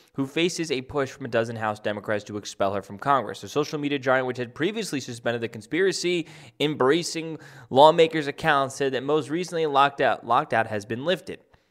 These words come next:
Uh, Rep Jim Gomez of December on Friday morning introduced a resolution to do just that, calling for Greene a direct threat to elected officials. Greene has pre-, previously promoted a,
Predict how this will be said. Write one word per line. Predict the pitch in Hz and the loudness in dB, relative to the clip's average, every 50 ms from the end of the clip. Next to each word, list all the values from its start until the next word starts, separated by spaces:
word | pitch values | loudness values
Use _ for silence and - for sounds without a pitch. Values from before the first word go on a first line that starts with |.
| _ _ _ _ _ _ | _ _ _ _ _ _
Uh, | 110 107 113 113 107 110 | 2 6 6 6 6 8
Rep | 127 147 160 143 139 | 6 6 6 6 0
Jim | 123 117 135 151 160 160 | -4 0 0 0 0 2
Gomez | 139 156 190 208 180 139 110 107 107 113 | 4 4 4 6 4 2 2 2 0 -2
of | 110 113 | -6 -8
December | 113 - - 165 165 151 151 139 | -10 -4 -4 -4 -2 0 -2 -2
on | 127 | -2
Friday | 120 - 165 160 165 170 180 | -2 0 2 4 4 4 2
morning | 175 156 143 139 139 135 | -2 -2 -4 -4 -4 -4
introduced | - 135 139 - 156 147 156 147 151 | -6 -8 -10 -10 -6 -6 -6 -4 -2
a | 147 | 0
resolution | 139 147 147 131 139 139 151 190 226 208 - - 127 101 | 2 2 2 0 -2 -4 -2 -4 -4 -4 -4 -6 -6 -8
to | 95 - 131 | -6 -8 -6
do | 117 131 143 139 | -2 -2 -4 -4
just | 123 110 113 151 170 175 - - - | -4 0 2 2 2 2 -2 -6 -2
that, | 127 117 95 67 - - _ | 0 0 0 0 -6 -12 _
calling | - - 131 147 160 175 160 | -2 0 0 2 0 -2 -2
for | - 170 | -6 -8
Greene | 147 120 123 127 131 127 123 101 | -8 -6 -8 -8 -8 -8 -8 -6
a | 120 117 | -8 -2
direct | 107 123 123 120 117 127 143 175 185 - | 0 0 0 0 2 2 2 2 0 -4
threat | - - - - 117 131 135 120 95 - - | -16 -18 -16 -6 0 2 4 4 2 0 -6
to | - 135 101 | -6 -4 -2
elected | 92 - 90 92 - 104 | -2 -2 -4 -4 -4 -6
officials. | 107 110 - 147 156 - - - - - - - - - - - _ | -6 -2 2 2 2 2 0 -10 -12 -12 -20 -20 -20 -20 -20 -20 _
Greene | - 147 170 180 | -2 0 0 0
has | 180 151 - | 0 -4 -4
pre-, | - 147 160 | -4 -4 -4
previously | - - 139 170 185 226 233 190 - 139 113 | -4 -4 -4 -4 -4 -4 -4 -4 -4 -4 -4
promoted | - 135 131 135 151 165 165 139 | -4 -4 2 4 4 4 4 2
a, | 113 110 | -4 -4